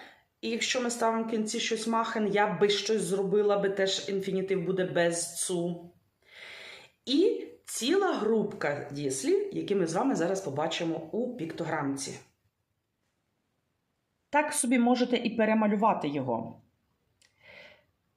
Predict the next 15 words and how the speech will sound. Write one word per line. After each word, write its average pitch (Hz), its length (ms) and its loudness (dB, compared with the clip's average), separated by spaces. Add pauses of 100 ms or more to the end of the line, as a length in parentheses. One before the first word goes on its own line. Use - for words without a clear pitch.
Перше 294 340 4
ми 226 80 2
бачимо 214 420 2
такі 202 220 -4
короткі 190 460 0
кроки. 175 420 0
Це 180 200 -2
«gehen» – 160 640 2
дієслово 196 580 -2
«іти». 196 420 -2 (1400)
Другий 214 580 4
крок 233 360 0
ширший — 170 560 0
це 226 160 0
«laufen». 190 680 4